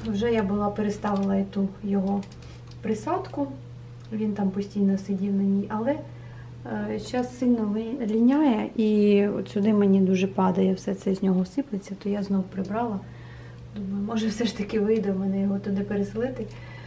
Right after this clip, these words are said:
Приходжу, дивлюсь, сидить просто отам,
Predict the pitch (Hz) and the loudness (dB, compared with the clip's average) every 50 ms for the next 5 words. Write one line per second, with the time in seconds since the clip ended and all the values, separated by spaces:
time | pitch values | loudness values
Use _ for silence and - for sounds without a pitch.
0 | - - - - - 196 202 196 - 269 302 320 302 339 - 214 220 185 190 214 | -16 -16 -16 -12 -6 -4 -2 2 4 4 4 6 6 2 2 2 0 -4 -4 -4
1 | 247 269 - - - - - 233 196 180 233 277 294 - - - - - - - | -4 -6 -6 -10 -14 -8 -4 -2 -2 0 0 0 0 -2 -4 -14 -16 -18 -18 -18
2 | - - - - - - - - - - - - - - - - - 196 208 226 | -18 -18 -16 -16 -14 -14 -14 -14 -14 -16 -16 -16 -16 -16 -14 -10 -6 -2 -2 -2
3 | 240 - - - 202 196 202 - 208 208 208 208 214 226 | -2 -4 -6 -4 -4 -4 -4 -4 -4 -4 -2 0 0 0